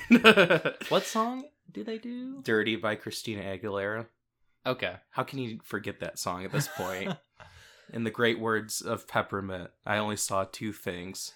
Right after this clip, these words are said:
Speaker 1: One
Speaker 2: One
Speaker 1: and
Speaker 2: and one.
Speaker 1: two.
Speaker 2: And two.
Speaker 1: <laughs>
Speaker 2: Oh, yeah, no, that's awesome. That's an am-, amazing lip sync. And that was really fun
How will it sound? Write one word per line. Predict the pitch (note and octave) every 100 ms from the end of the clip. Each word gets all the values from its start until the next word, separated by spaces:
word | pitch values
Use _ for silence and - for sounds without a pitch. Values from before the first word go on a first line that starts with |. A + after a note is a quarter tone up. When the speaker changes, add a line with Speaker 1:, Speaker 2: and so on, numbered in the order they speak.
| _
Speaker 1:
One | G#2+ G#2 G#2
Speaker 2:
One | C3 C3 C#3 _ -
Speaker 1:
and | A2+ G#2+
Speaker 2:
and | B2
one. | A#2+
Speaker 1:
two. | G#2+ F#2+ C3 - -
Speaker 2:
And | B2 D3
two. | - A#2+
Speaker 1:
<laughs> | G#2+ C4+ - - - G#3+ E3+ E3+ - G#3+ A3 F3 - - - - - - _ - - _ _ _
Speaker 2:
Oh, | B2+ B2 A2+ -
yeah, | A#2 A2
no, | G#2+ A2
that's | A2 B2
awesome. | A#2 G#2 A#2+
That's | C3+ -
an | G3
am-, | B2+ A2+ _ -
amazing | A#2 A#2 A#2 A2+ A2 G2+
lip | G#2
sync. | - G#2+ G2
And | A2+
that | A#2
was | B2
really | A#2 A#2
fun | A2+ A#2 A2+ G#2+